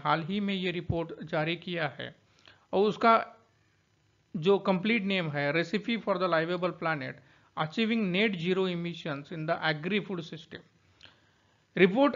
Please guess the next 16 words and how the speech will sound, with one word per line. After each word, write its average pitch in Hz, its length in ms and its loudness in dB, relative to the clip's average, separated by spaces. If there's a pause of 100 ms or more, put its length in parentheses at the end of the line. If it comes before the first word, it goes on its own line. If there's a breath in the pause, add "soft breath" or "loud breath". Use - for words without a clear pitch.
एम्फसाइज 233 500 2
करता 190 380 2
है 139 260 2
कि - 180 -4
जीएचजी 202 640 4
emission 208 540 0
from 190 240 2
the 180 80 0 (140)
agri-food 185 560 -2
sector, 170 520 -4 (400 soft breath)
which 160 180 -2
is 185 80 -2 (100)
currently 196 340 2
accounts 196 500 0
for 202 120 2
about 190 360 -2